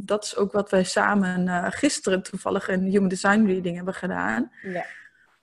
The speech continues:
Speaker 1: En wat
Speaker 2: Hele
Speaker 1: ik
Speaker 2: dikke
Speaker 1: super interessant
Speaker 2: aanrader, eh, trouwens. <laughs>
Speaker 1: Ja,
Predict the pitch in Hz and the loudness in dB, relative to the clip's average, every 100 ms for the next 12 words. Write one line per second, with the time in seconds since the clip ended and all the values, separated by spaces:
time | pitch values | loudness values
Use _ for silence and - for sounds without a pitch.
0 | _ - 202 233 262 262 202 233 208 175 | _ 0 6 8 8 4 6 6 6 4
1 | 196 202 185 175 175 180 175 175 170 165 | 2 2 2 4 4 2 0 -4 -4 -6
2 | 165 170 - - 196 185 247 - - 208 | -6 -8 -10 -8 -8 -4 -6 -2 0 2
3 | 196 | 0